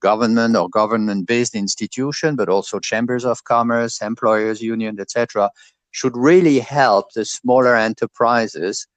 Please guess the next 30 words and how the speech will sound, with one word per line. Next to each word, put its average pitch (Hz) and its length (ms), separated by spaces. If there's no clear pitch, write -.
to 127 100
get 151 200
this 131 180
certification. 120 920
But 104 120
I 127 100
think 151 260
that 113 160
sooner 160 260
or 113 120
later, 113 520
just 160 280
like 131 320
it 123 220
is 113 220
compulsory 107 760
or 87 260
today, 113 420
if - 140
you 104 80
want 90 280
to 85 340
perform 92 560
correctly, 87 640
to 92 120
have 90 200
your 95 220
iso 95 300
nine 87 220
thousand, 120 520